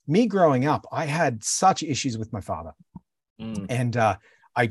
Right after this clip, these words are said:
Speaker 1: I just was in rebellion. I was in, I was in complete defiance of everything that he represented. And, you know, now as I'm older, I've come into a better relationship. Uh, fortunately, he
Speaker 2: That's great.
Speaker 1: died many years ago, but
Speaker 2: Mm.
Speaker 1: with the, with the memories of him and, and seeing the, the lessons that he offered,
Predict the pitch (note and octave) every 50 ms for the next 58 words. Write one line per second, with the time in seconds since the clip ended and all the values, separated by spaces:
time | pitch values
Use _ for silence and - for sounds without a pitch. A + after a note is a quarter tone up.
0 | - - C3+ B2+ C3 B2+ - D3+ C#3+ B2+ D3 C#3 C3+ C3 A2 A#2 A2 G2+ F#2+ F#2
1 | F#2 F#2+ G#2+ A#2+ A#2 D3+ C#3+ B2+ B2 C3+ - - A#2+ B2 B2+ A2+ A2 B2 A2 -
2 | C#3 - - E3 D3+ - C#3 - - B2 A2+ A#2 A#2 A2+ G#2+ - G#2 A#2 A#2+ B2+
3 | A#2 A2 B2+ A#2 G#2 F#2 G#2+ A2+ A2+ A2+ G2+ - - G2+ F#2+ A2 G#2 G2 - -
4 | G2 F#2 G2 F#2+ F#2+ F#2+ _ _ _ _ _ _ _ - A#2 A2 A2 G#2+ G#2+ A#2+
5 | A#2 A#2 A2+ A2 G#2+ G2+ A2 G#2 A#2 D3 F#3+ G#3 D3+ C#3 A2+ G#2 G2 - A2 A2
6 | A2+ G#2 G2 - G#2+ G#2 G2 F#2+ - _ _ - A2+ G#2 B2+ A#2+ A2+ A#2 G#2+ G#2+
7 | G#2 A2 B2 A#2 - - A#2 A2 - - A2 G2+ - _ _ _ _ _ _ _
8 | _ - G#2 G#2+ G#2+ - - C3+ - - - A2+ G2 F2 B2 A#2+ A#2 A2+ G2+ G#2
9 | G#2 G#2 G2+ A2 B2+ A#2 G#2 G2+ A2+ G#2+ G2+ G2 F#2 - G#2+ G2+ - _ _ _
10 | _ - A2+ G#2 G2 C3 C#3 - - - - B2 A#2 A2 A#2 - - - B2+ B2+
11 | - _ _ - B2 A2+ G#2 G2 G2 A2 C#3 E3 G3+ G3+ E3+ C#3+ A#2+ G2+ G#2 G2+
12 | F2+ - G#2+ G#2+ G#2 G2 G2 G2 G2 G2+ - - A#2 G#2+ - - B2+ B2+ B2+ B2
13 | A2+ A2 G#2+ G#2 G#2 A2 C3+ - _ _ - - A#2 A2+ A#2+ C3 B2 - - C3+
14 | A#2+ G#2 A2+ G#2+ F#2+ F#2+ G#2 G#2 G#2+ A#2+ D3 - - A2+ G2 F2 E2+